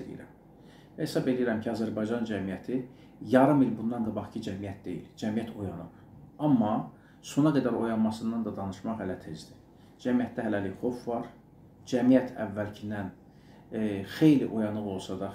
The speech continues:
xeyli ayıq olsa da, lakin, e, hələlik açıq, e, etiraz ifadə eləmək gücündə deyil. Mən cəmiyyətin əksər hissəsindəyəm. Amma mən sosial şəbəkələrdə,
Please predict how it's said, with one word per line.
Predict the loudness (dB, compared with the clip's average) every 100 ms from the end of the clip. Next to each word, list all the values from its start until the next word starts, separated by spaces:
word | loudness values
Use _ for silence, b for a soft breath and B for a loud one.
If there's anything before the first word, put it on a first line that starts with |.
| 0
xeyli | 2 2
ayıq | 0 -4 -4
olsa | -4 -6 -8 -8
da, | -8 -12 -14 -20 B B B -2
lakin, | 6 6 6 2 2 2 -4 -12
e, | -10 -4
hələlik | -2 0 0 0 -2 -6
açıq, | -12 -2 0 0 -8 -8
e, | -6
etiraz | -6 -2 -2 -2 -6
ifadə | -4 -4 -2
eləmək | -2 -2 -2 -4
gücündə | -8 -6 -6 -6
deyil. | -6 -8 -12 -20 -20 -20 -10
Mən | -8 -6
cəmiyyətin | -6 -6 -10 -14
əksər | -10 -10 -8
hissəsindəyəm. | -10 -10 -10 -10 -2
Amma | 2 4 2 -4 -8 -18 B B B
mən | -2 0
sosial | 0 0 2 2
şəbəkələrdə, | 2 -2 -4 -2 -2 -2 -2